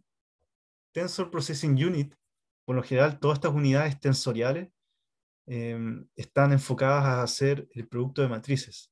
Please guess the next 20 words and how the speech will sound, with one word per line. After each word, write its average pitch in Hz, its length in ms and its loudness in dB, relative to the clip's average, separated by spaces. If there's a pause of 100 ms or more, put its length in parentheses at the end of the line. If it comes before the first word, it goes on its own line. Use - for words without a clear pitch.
(120)
principalmente. 139 840 0
Entonces, 127 320 -4
aquí 131 160 -8
está 160 180 0
el 151 220 -2
esquemático 135 580 0
del 120 140 -2
chip. 214 280 -4 (880)
Yo 139 140 -2
quiero 170 180 2
que 165 360 -2 (880)
ignoren 170 400 0
toda 190 120 -2
esta 180 520 -4 (580)
enre-, 131 380 -4
enredo 135 280 0
de 170 40 2
flechas 170 400 -6
que 151 140 -6
hay 233 200 -4